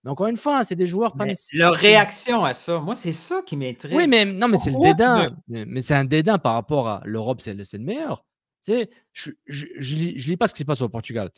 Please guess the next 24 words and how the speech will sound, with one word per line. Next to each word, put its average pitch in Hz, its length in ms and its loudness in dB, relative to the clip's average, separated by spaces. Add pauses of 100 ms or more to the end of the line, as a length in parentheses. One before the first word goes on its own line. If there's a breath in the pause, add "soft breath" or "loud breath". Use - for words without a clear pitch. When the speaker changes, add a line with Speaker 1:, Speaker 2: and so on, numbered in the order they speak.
(140)
Speaker 1:
J'ai 110 140 -12
pas 190 140 4
l'impression 156 360 0
que 135 80 -6
la, 117 60 0
les 117 220 -4
ma-, 123 140 -2
les 120 160 -4
médias 127 260 -4
portugaises, 131 380 -6
le 120 120 -6
peu - 180 -4
qui - 100 -18
s'intéressent 127 300 -6
à 117 40 -8
la 101 60 -6
M 104 160 -8
L 175 40 -2
S, 202 180 -4 (240)
vont 117 260 -4
la 113 280 -2 (180)
dénigrer. 127 720 0
Je, 117 140 -6
je, - 160 -10